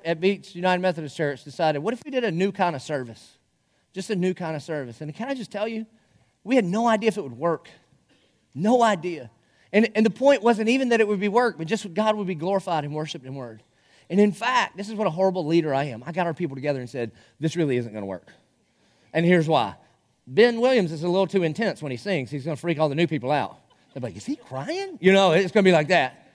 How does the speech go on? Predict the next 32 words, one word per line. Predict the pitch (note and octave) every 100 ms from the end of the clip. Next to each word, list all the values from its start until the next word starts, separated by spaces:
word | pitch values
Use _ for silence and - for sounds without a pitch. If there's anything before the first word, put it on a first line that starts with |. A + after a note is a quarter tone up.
| _ _
And | E3+ F#3+
I'm | A#3+
gonna | C#4
teach | G#3 A#3 A3 A3+ -
too | A#3
long, | C#4+ F#3 F#3 G#3+
and | D3
I'm | E3+
gonna | E3
go |
verse | D#3+ F#3+
by | F#3+ G#3
verse | G3+
through | G3 G3+
the |
Bible, | F#3 D3 D3
and | D#3+
I'm | A3
kinda | B3 C4
mean. | A#3+ A#3 G2 A#2
I |
don't | F3+ G#3+
mean | A3
to | G#3
be, | F3+ F3+
it | D3
just | E3+
comes | F3 D#3
out | C#3+
of | A#2+
me, | G#2 G2+
okay? | C3+ G3 G#3+